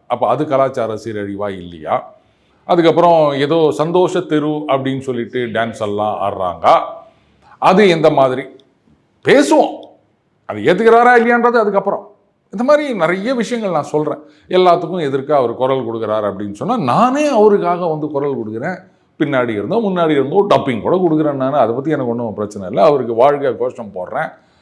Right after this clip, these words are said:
இதை மட்டும் செலக்டிவா இது பண்ணா அது எப்படிங்க ஏத்துக்க முடியும்? பண்றதுனா எல்லாத்தையும் பண்ணணும்,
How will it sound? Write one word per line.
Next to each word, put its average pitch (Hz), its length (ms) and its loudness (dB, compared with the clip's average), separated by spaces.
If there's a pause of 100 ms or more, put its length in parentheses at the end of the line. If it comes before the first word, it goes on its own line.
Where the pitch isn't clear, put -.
(260)
இதை 110 240 -2
மட்டும் 143 380 -6
செலக்டிவா 123 680 0
இது 110 80 -6
பண்ணா 110 500 -2
அது 95 160 -2
எப்படிங்க 98 240 -10
ஏத்துக்க 90 460 -12
முடியும்? 113 440 -2 (200)
பண்றதுனா 147 420 2
எல்லாத்தையும் 135 440 2
பண்ணணும், 82 320 -10